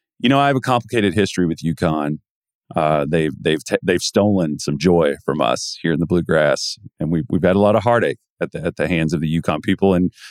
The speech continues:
Justin Barrier, my mortal enemy, because he's a uconn Husky. We were talking about this.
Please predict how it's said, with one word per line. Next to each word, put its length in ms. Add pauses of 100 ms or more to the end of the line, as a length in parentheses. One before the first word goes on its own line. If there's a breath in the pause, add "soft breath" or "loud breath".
Justin 300
Barrier, 420
my 180
mortal 360
enemy, 320
because 340
he's 220
a 40
uconn 360
Husky. 460 (360)
We 140
were 60
talking 340
about 240
this. 320